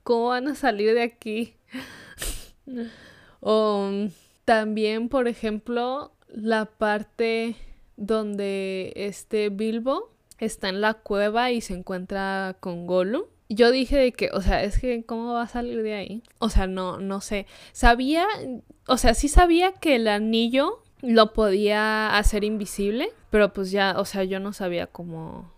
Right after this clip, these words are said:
cómo se salía ni nada, entonces fue como, "Se lo va a comer Gollum." <laughs> Pero,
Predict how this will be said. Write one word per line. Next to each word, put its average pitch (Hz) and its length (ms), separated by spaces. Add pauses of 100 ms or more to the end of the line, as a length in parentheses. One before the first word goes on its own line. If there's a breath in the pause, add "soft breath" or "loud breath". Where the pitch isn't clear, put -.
cómo 175 260
se 180 140
salía 165 560
ni 175 160
nada, 180 340
entonces 180 380
fue 175 140
como, - 720
"Se 196 180
lo 196 120
va 208 100
a 214 100
comer 233 380
Gollum." 220 560
<laughs> - 1700 (1200 loud breath)
Pero, 185 760